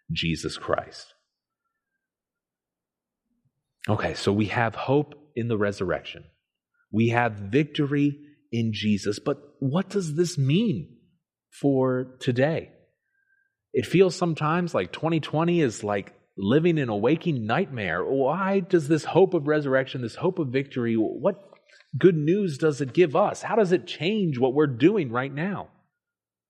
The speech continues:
Well, Christ's resurrection means that we can live in hope. And here Paul tells us how we can be living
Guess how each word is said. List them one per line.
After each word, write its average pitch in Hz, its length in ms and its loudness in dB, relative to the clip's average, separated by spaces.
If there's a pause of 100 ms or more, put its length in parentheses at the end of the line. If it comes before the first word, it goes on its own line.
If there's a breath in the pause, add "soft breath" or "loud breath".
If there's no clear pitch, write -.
(260)
Well, 147 220 -2 (920)
Christ's 127 360 2
resurrection 80 720 -4 (380)
means 101 260 -4
that 90 120 0
we 92 80 -4
can 87 220 -10
live 110 560 0
in 95 200 -8
hope. - 440 -8 (880)
And - 100 -8
here 107 160 4
Paul 98 220 -2
tells 160 400 0
us - 440 -8 (180)
how 92 80 -8
we 87 100 -10
can 95 180 -8
be 87 140 -2
living 92 640 -2